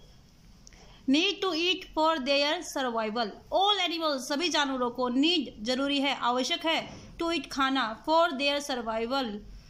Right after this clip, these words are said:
for मतलब के लिए, their उनके, survival जीवित रहने के लिए। सभी animals को जीवित रहने के लिए क्या ज़रूरी है? खाना। They also have teeth।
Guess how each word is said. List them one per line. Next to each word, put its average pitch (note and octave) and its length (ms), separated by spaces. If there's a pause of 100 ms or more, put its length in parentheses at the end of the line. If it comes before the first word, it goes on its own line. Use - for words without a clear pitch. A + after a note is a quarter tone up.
(180)
for C#4 160
मतलब D4+ 340
के D#4 140
लिए, D4 280
their C4 380
उनके, C#4 600
survival C#4 540
जीवित C#4 360
रहने A3 220
के G#3+ 180
लिए। G#3 260 (440)
सभी E4+ 300 (200)
animals C4 440
को F4+ 200
जीवित C#4+ 360
रहने A3+ 300
के A#3+ 240
लिए C#4+ 400 (540)
क्या C4 120
ज़रूरी C#4 300
है? G4 280 (100)
खाना। C4+ 440 (420)
They C#4 200
also E4+ 680
have C4+ 220
teeth। C#4+ 420